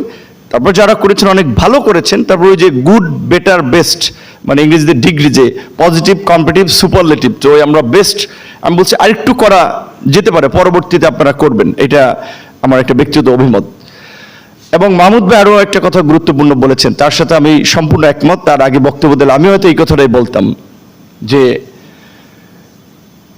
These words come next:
এই দেশে ব্রিটিশ বিরোধী আন্দোলন থেকে শুরু করে একাত্তরের মুক্তিযুদ্ধ, স্বাধীনতা পরবর্তী বাংলাদেশের রাজনীতি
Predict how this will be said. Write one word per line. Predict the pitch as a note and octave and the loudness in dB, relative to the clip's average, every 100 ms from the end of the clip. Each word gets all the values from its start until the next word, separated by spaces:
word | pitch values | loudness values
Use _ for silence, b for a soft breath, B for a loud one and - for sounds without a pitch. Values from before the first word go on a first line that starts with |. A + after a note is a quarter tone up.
| - _ _ _ _ - _ - _ - - - - - - - _ - | -20 _ _ _ _ -20 _ -20 _ -20 -20 -20 -20 -20 -20 -20 _ -4
এই | - G3+ | -2 0
দেশে | A3 B3+ | 0 0
ব্রিটিশ | E3 F#3+ A3 A3 | 0 2 2 2
বিরোধী | F#3 A#3 G#3 G#3+ | 2 2 2 2
আন্দোলন | F#3 F3+ G#3+ A3 | 2 2 2 2
থেকে | - G3+ G3+ G3 | 0 0 2 0
শুরু | F#3 F#3+ F#3 | 2 0 2
করে | F#3+ F3+ E3+ - - - - _ _ _ _ - | 2 2 0 -2 -10 -20 -20 _ _ _ _ -8
একাত্তরের | D#3 D#3 E3 - F3 D#3 | -6 -2 -2 2 2 2
মুক্তিযুদ্ধ, | D#3+ D#3+ D#3 E3 B2+ E3 D#3 D3 D3+ - - - _ _ b b b b - | 0 -2 0 0 2 2 2 0 -4 -12 -20 -20 _ _ b b b b -8
স্বাধীনতা | - D3+ D#3+ D#3+ D3 | -2 0 2 0 0
পরবর্তী | D#3 D3 D3+ - E3 | 0 0 -2 0 0
বাংলাদেশের | D3 C#3+ C#3+ D3+ E3+ | 0 0 -2 0 2
রাজনীতি | C#3+ C#3+ B2+ D#3+ D#3+ | 2 2 2 0 2